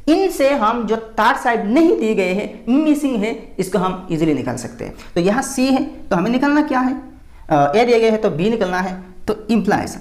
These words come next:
अब imply करना, यहाँ बी स्क्वायर है ना, तो ए स्क्वायर को, ए और सी दोनों है ना, तो यहाँ देखिए सी तो बड़ा ही होगा, सी बड़ा है ना, तो ए स्क्वायर को इस side ले आइए और, अ, सी स्क्वायर से minus कीजिए, इस side में आए तो ए स्क्वायर तो minus होगा,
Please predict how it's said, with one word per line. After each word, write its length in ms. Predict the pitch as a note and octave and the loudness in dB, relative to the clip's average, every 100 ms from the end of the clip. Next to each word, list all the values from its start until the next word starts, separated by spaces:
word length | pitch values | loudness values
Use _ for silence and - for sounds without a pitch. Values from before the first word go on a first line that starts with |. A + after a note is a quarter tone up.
| - | -4
अब 120 | G#3 A3 | -2 -2
imply 260 | G#3+ A#3 | 0 0
करना, 300 | F#3 C#3+ - - - - - | 0 -4 -8 -14 -20 -12 -2
यहाँ 320 | G#3+ C4 G3+ | 2 2 2
बी 100 | E3 | -2
स्क्वायर 240 | - G#3+ C#3 | 0 0 0
है 80 | |
ना, 100 | F#3+ D4+ - | 0 -2 -2
तो 120 | A3 - | -6 -4
ए 60 | |
स्क्वायर 300 | A#3+ - A#3+ A#3 | -4 0 0 -2
को, 40 | G#3+ - - - | -4 -4 -4 0
ए 80 | A#3 | 2
और 140 | B3+ | 2
सी 120 | C4 A#3+ | 2 0
दोनों 200 | A3+ C4 | 0 0
है 80 | |
ना, 100 | C4+ D#4+ - - - - - | 0 -4 -10 -18 -20 -8 -2
तो 180 | D3 C#3+ | 2 2
यहाँ 200 | G3 B3+ | 2 0
देखिए 200 | C4 A#3+ | 0 -2
सी 160 | G#3 | 0
तो 120 | A3+ | 0
बड़ा 160 | G#3+ F3+ | 2 2
ही 120 | A#3 | 0
होगा, 220 | F#3+ - - | -2 -4 -12
सी 160 | - - | -6 -2
बड़ा 180 | G3+ A#3 | 2 2
है 120 | C4 | 2
ना, 240 | C4+ - - - - - F3+ | -2 -4 -14 -20 -20 -6 -2
तो 320 | F3+ F3+ - | -2 -4 -4
ए 40 | A#3 | -4
स्क्वायर 280 | D4 C#4 | 0 0
को 100 | C4+ | 2
इस 120 | B3+ B3+ | 0 0
side 180 | A3 | 0
ले 100 | G3 | 2
आइए 440 | F3 E3 D#3 - - - - | 2 2 0 -4 -14 -18 -2
और, 200 | C#3+ C#3+ | 0 0
अ, 800 | - - - D#3 C#3 B2+ B2+ B2 | -6 -14 -8 -2 0 2 2 0
सी 140 | B2 D#3 | 0 -2
स्क्वायर 240 | F#3 F3 | 0 0
से 100 | F3 | 0
minus 240 | E3 G#3+ | 0 -2
कीजिए, 380 | - A3 A3+ - - - | -2 -2 -2 -4 -12 -6
इस 100 | G3 | -2
side 180 | A#3 A#3 | 0 2
में 60 | A#3+ | 2
आए 120 | A#3+ | 2
तो 120 | A#3+ | 2
ए 60 | A#3 | 2
स्क्वायर 220 | A#3+ A#3+ | 0 0
तो 60 | |
minus 260 | A#3+ C4 C#4+ | 2 0 2
होगा, 220 | C#4+ B3 | 0 -2